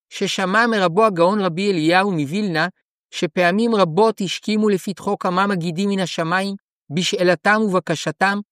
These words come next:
שרוצים למסור לו רזין דאורייתא בלא שום עמל, ולא ייטה אוזנו עליהם כלל, ואחד מן המגידים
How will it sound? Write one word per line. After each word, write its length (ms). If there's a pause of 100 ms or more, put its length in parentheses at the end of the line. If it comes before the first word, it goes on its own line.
(240)
שרוצים 640
למסור 440
לו 140
רזין 380
דאורייתא 600 (320)
בלא 320
שום 300
עמל, 440 (440)
ולא 220
ייטה 300
אוזנו 340
עליהם 280 (100)
כלל, 380 (360)
ואחד 400
מן 160
המגידים 640